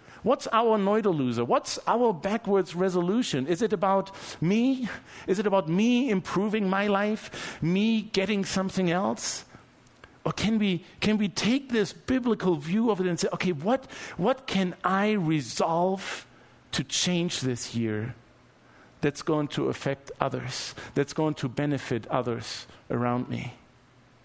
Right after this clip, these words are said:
Whether that's your children, your family, your spouse,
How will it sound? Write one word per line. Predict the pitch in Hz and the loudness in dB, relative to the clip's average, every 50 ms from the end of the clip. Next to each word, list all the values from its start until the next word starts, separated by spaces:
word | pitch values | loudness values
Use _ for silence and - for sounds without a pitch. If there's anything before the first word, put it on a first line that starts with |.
| - - _ _ - - _ _ _ _ _ _ - - - - _ - - | -20 -20 _ _ -20 -20 _ _ _ _ _ _ -20 -20 -20 -20 _ -8 -4
Whether | 127 127 131 | -4 -2 -2
that's | 127 127 135 131 - - | 0 -2 -2 -2 -4 -6
your | 127 120 | -6 -6
children, | - - - 143 143 139 127 117 110 107 104 | -4 -2 -2 0 0 -2 -2 -2 -2 -2 -2
your | 110 113 | -2 -4
family, | - - - 147 143 143 147 135 120 | -4 -4 -4 -4 -2 -2 -2 -2 -2
your | 110 107 110 110 107 | -2 -2 -2 -2 -4
spouse, | - - - - - 143 131 131 127 135 131 117 - - - - - - - | -4 -6 -8 -4 -2 -2 -2 0 0 -2 -2 -4 -6 -8 -8 -8 -10 -12 -16